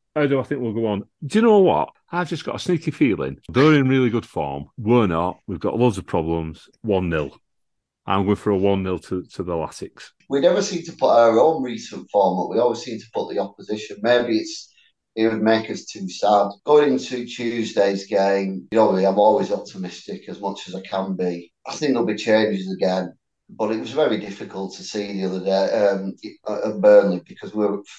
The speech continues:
Speaker 2: superior opposition and we went down to ten men, so we don't really know how Tom Pearce would have played out. I think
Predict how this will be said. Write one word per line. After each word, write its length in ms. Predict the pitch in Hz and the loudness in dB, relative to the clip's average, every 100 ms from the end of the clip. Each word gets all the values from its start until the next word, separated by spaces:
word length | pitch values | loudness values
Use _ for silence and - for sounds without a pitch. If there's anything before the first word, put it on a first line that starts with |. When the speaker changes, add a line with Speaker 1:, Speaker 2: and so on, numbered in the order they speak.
| _ | _
Speaker 2:
superior 680 | - - 131 117 104 95 92 | -10 -2 -2 2 2 4 2
opposition 540 | - 92 95 - 92 | 0 -8 -8 -8 -8
and 120 | 92 | -4
we 80 | 92 | -2
went 160 | 92 95 | -4 -2
down 180 | 92 | -4
to 80 | 90 - | -6 -10
ten 240 | 92 90 | -8 -6
men, 220 | 90 92 92 | -4 -4 -6
so 160 | - | -4
we 60 | 110 | 0
don't 200 | 123 110 | 2 2
really 200 | 101 98 | 0 0
know 160 | 92 | 2
how 200 | 92 90 90 | 2 0 -4
Tom 240 | - 95 90 | -8 -8 -8
Pearce 240 | 98 90 - | -10 -10 -12
would 80 | |
have 140 | 92 - | -16 -10
played 240 | 90 90 | -8 -6
out. 240 | 90 90 87 - _ _ | -6 -6 -8 -14 _ _
I 80 | 117 | -8
think 600 | - 139 127 - - - | -4 -2 -2 -4 -14 -20